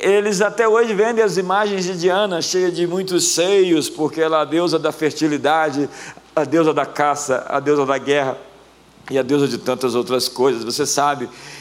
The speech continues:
essas entidades primievas, essas deidades femininas, foram ado-, adoradas em diversas culturas e depois tentaram se sincretizar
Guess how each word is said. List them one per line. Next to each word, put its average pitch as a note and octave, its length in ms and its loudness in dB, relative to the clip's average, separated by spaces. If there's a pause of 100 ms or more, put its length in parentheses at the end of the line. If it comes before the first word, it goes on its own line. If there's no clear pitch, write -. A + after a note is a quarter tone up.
essas B2 360 0
entidades C3+ 560 -2
primievas, B2 680 -2
essas A2 300 -4
deidades A2+ 640 0
femininas, B2 680 -2 (260)
foram C#3+ 240 2
ado-, C3+ 340 2
adoradas C3+ 1200 0
em C3+ 160 -6
diversas C3+ 540 0
culturas E3 720 0
e - 20 -6
depois F3 340 0
tentaram F3 400 0
se F#3+ 220 -6
sincretizar D#3+ 1040 -2